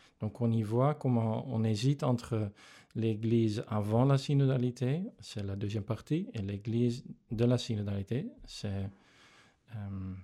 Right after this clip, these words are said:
voilà. Donc, donc c'est une, c'est vraiment un changement. Euh, euh, autre chose, le discernement, c'est, donc,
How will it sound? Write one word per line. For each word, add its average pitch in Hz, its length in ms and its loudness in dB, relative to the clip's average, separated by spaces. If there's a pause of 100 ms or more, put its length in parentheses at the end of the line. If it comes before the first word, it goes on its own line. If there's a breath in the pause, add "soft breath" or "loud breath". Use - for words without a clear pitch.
(640)
voilà. 98 220 -4
Donc, 113 260 -2
donc 120 200 4
c'est - 220 4
une, 135 380 6
c'est 117 240 2
vraiment 127 300 4
un 117 40 4
changement. 113 800 0
Euh, 104 100 -2 (920 soft breath)
euh, 101 300 -4 (200)
autre 113 180 -4
chose, 139 280 2
le 123 100 4
discernement, 123 760 4
c'est, 123 240 -6 (1200 soft breath)
donc, 104 340 -6